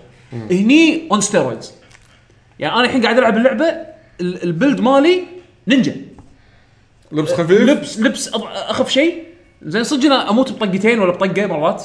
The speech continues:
Speaker 2: يعني عادي، عادي، وحش عادي يصكني وان شوت. زين، أموت. بس بالمقابل ركضتي سريعة.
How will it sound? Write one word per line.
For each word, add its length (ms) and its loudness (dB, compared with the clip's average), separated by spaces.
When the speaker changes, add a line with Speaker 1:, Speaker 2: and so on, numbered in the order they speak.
Speaker 2:
يعني 140 -6
عادي، 300 0
عادي، 320 0
وحش 320 -4
عادي 240 0
يصكني 420 -8
وان 180 -8
شوت. 340 -10
زين، 380 -4
أموت. 380 -8
بس 480 -6
بالمقابل 720 2
ركضتي 300 -8
سريعة. 400 -4